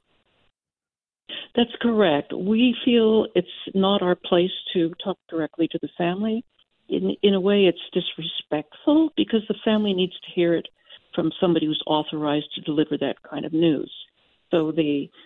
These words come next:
the gravitas, if you will, the authority of a law enforcement agency, in this case the Ontario Pro-, Provincial Police, would have been the one to reach out, uh, to get somebody in the family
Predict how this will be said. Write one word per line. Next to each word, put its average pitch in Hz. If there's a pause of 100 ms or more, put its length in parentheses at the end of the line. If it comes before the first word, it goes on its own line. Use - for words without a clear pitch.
(140)
the 147
gravitas, 165
if 165
you 151
will, 143 (260)
the 143
authority 156 (320)
of 143
a 160
law 143
enforcement 147
agency, 143
in -
this - (140)
case - (140)
the 147 (500)
Ontario 151
Pro-, 139 (240)
Provincial 160
Police, 247 (600)
would 226
have 175
been 196
the 175
one 160 (140)
to 151
reach 175
out, 160 (520)
uh, 143 (160)
to 160
get 160 (400)
somebody 214
in 156
the 156
family 156